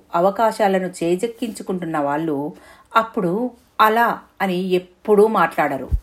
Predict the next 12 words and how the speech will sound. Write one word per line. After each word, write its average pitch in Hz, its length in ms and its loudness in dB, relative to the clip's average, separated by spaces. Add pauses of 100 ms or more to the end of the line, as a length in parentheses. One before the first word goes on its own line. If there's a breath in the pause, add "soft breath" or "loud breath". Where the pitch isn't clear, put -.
(800 soft breath)
మీరు 226 220 0
ఎప్పుడైనా 185 800 0
అలా 165 260 2
మాట్లాడారా? 190 680 -2 (600 soft breath)
మీలో 247 300 4
మీరైనా 254 540 4
అనుకున్నారా? 262 680 0 (240)
అయితే 165 540 -2 (380 loud breath)
ఒకసారి 151 580 -4
అద్దం 214 380 2
ముందు 226 180 0
నిలబడి 151 580 -2